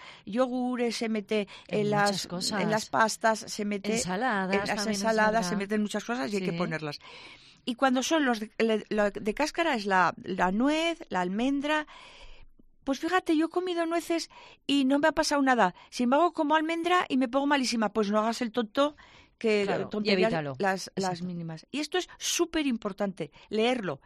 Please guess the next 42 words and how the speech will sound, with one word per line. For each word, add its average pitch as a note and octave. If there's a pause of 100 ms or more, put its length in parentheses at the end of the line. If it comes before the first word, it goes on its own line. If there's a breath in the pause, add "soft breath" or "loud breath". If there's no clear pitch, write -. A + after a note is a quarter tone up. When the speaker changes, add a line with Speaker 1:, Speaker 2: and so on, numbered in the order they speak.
Speaker 1:
Pero F#3+
claro, G#3 (300 loud breath)
dando F#3+
por G3
se-, -
por -
sentado C4 (320 loud breath)
que G#3
no G3
te G3
han F#3+
engañado G3 (260)
en A#3+
la A3
materia G#3
prima A#3+
que C4+
es A#3+
la, F3+
que -
es F3+
la E3
Speaker 2:
Ya. C#3+ (640 loud breath)
Speaker 1:
Y B3
luego C4
cuando A3+
dicen D4+ (300 soft breath)
puede C#4+
haber C#4
contaminación B3+
cruzada A#3+
por, A3+
por -
ejemplo, A3
son B3
las A3
cosas A3
de G#3+
panadería, G3+
se G3
dicen F3+
mucho. D#3+